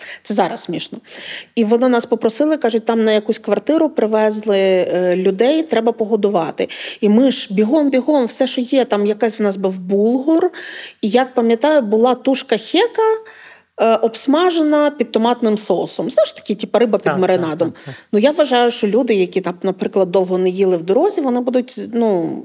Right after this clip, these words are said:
Speaker 1: раді.
Speaker 2: Раді.
Speaker 1: І ми прибігаємо з Іваном, запаркувалися, тягнемо ці сумки, ставимо.
Speaker 2: З тим сусідом
Speaker 1: «Їжте,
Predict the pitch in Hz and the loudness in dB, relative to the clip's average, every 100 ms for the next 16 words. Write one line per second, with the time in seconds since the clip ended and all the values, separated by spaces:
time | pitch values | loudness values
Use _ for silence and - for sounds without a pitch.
0 | - 220 226 190 139 143 143 135 - 220 | -4 0 2 2 2 -2 -2 -8 -6 0
1 | 262 320 320 320 277 285 269 247 254 254 | 2 2 2 2 2 2 2 2 2 0
2 | 240 240 226 214 233 - - 269 277 254 | 2 2 2 0 0 -2 -2 -2 2 2
3 | 226 233 233 269 262 285 285 277 285 - | 2 2 0 0 2 2 0 0 -2 0
4 | 294 269 233 - 226 - 294 269 240 233 | 0 2 0 -2 -2 0 0 2 0 0
5 | 160 - - 247 240 311 | -2 -2 0 2 4 4